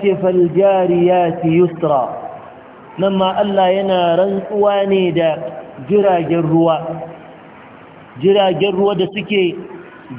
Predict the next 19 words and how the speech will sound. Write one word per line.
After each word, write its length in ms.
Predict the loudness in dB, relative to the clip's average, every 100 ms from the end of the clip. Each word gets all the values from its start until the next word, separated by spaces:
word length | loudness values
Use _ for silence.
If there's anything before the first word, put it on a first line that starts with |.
| -2
gudu, 320 | 0 2 -2 -4 -10 -16 -20 -20 -16 -2
a 120 | -2
kogi 680 | 0 0 0 0 -2 -4 -6 -8 -14 -20 -20 -2
ko 160 | 0 2
a 160 | 0
kan 380 | 0 0 0 -4 -8 -14 -18 -4
koguna 600 | 2 2 2 0 2 2
da 120 | 2 0
teku, 540 | 2 2 2 -2 -2 -8 -14 -6 -2
Allah 280 | 2 4 2
yana 260 | 2 2 2
rantsuwa 500 | 2 0 0 0 2
da 100 | 0 0
su, 160 | -4 -6 -12 -4
kuma 220 | -2 -2
suna 340 | -2 2 2 2
gudun 420 | 0 0 -2 -2 -10 -14 -12
cikin 360 | -8 -2 -2 2
sauƙi, 520 | 2 2 0 -2 -2